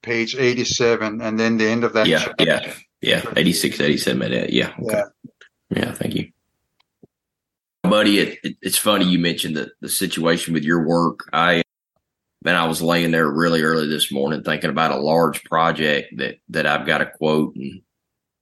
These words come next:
Speaker 2: I've got a stack of drawings that I'm gonna look at this weekend. And immediately I'm thinking about, "Man, this would be so good to get this job.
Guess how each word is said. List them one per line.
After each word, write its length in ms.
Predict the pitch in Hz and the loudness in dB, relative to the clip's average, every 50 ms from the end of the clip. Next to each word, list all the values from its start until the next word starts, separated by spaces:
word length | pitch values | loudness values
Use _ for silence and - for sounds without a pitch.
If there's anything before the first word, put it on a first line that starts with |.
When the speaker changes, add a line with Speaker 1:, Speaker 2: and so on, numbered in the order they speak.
| _ _ _ _ - | _ _ _ _ -10
Speaker 2:
I've 100 | - - | -4 -2
got 120 | 85 82 | 0 0
a 40 | 73 | 0
stack 340 | - - - 78 78 78 - | 0 0 2 2 2 2 2
of 120 | 90 71 | 0 0
drawings 440 | 73 80 80 80 82 80 78 73 69 | 2 2 2 2 2 2 0 -2 -2
that 100 | 80 73 | -4 -4
I'm 200 | 73 76 78 71 - - | -2 -2 -4 -6 -8 -8
gonna 120 | - 67 73 | -6 -4 -2
look 220 | 80 78 - - | -2 -2 -2 0
at 160 | 65 64 64 - | 0 0 0 -2
this 220 | 76 - - - | -2 -4 -2 0
weekend. 520 | 80 82 85 - - 80 76 71 69 69 67 _ _ _ _ - - - - - - _ _ _ _ _ _ - | 2 2 2 2 2 0 0 0 0 -2 -2 _ _ _ _ -14 -14 -14 -14 -16 -18 _ _ _ _ _ _ -2
And 120 | 85 85 | 0 2
immediately 500 | 82 90 92 98 98 85 - 82 82 80 | 4 4 4 4 4 4 4 4 4 4
I'm 180 | 80 80 78 - | 2 2 0 -2
thinking 300 | - 82 82 - 85 78 | -2 -2 -2 -2 -2 -2
about, 320 | 73 71 69 71 71 65 | -2 0 -2 -2 -2 -2
"Man, 280 | 78 85 85 82 80 78 | -2 0 0 0 0 0
this 220 | 80 78 - - | -2 -2 -2 -4
would 140 | - - - | -6 -10 -10
be 60 | - | -6
so 380 | - - - - 76 76 76 71 | -2 0 0 0 0 -2 -4 -6
good 360 | 62 64 73 76 76 76 - | -6 -6 -6 -4 -6 -6 -8
to 60 | 78 | -10
get 220 | 80 - 80 - | -12 -12 -12 -12
this 180 | - 85 - - | -12 -10 -10 -8
job. 500 | - - 73 73 73 76 - - - - | -6 -4 -4 -4 -2 -2 -4 -4 -6 -8